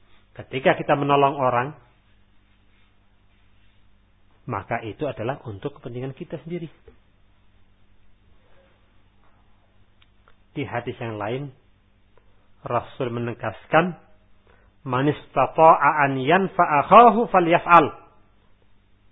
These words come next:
Barang siapa yang bisa memberikan manfaat,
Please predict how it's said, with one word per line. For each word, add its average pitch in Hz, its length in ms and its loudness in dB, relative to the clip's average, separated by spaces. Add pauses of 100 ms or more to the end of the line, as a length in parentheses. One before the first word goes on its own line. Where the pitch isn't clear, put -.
(1600)
Barang 143 480 4
siapa 135 640 -2
yang 143 380 -4
bisa 175 400 -2 (3000)
memberikan 165 460 4
manfaat, 165 760 2